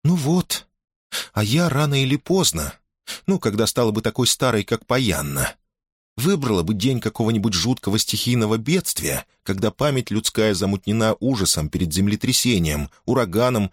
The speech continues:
или черной бурею, и завершила бы повествование о своем сыне историей о такой трагедии, которая стала бы просто немыслимой вершиной всей его придуманной жизни.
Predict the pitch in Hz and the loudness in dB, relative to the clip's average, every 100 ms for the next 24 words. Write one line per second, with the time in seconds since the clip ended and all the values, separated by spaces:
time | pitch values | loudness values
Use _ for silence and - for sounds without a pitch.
0 | _ - 139 127 139 123 95 76 110 131 | _ -2 0 0 0 0 0 0 2 2
1 | 113 95 82 _ _ - _ 92 95 123 | 4 2 0 _ _ -20 _ -6 0 0
2 | 147 - 165 143 143 139 135 - 143 139 | 0 2 2 0 0 0 0 0 0 2
3 | 147 139 131 127 127 135 131 - 143 135 | 2 2 0 0 0 0 0 0 2 0
4 | - 110 - 147 156 135 127 127 123 147 | 0 -2 0 2 2 4 2 0 -2 -2
5 | 143 131 139 139 185 95 76 73 - _ | 0 0 -2 0 -2 0 -4 -4 -8 _
6 | - - - 87 90 90 - 104 101 92 | -18 -16 -8 -4 0 0 0 0 0 0
7 | - 98 - 104 107 113 - 101 104 120 | 0 -2 0 0 2 0 2 2 2 0
8 | - - 135 90 78 - 104 95 90 92 | -2 0 2 2 2 2 2 2 0 0
9 | 90 87 90 90 95 85 92 78 71 73 | -2 0 2 2 2 0 0 0 -2 -2
10 | 67 | -4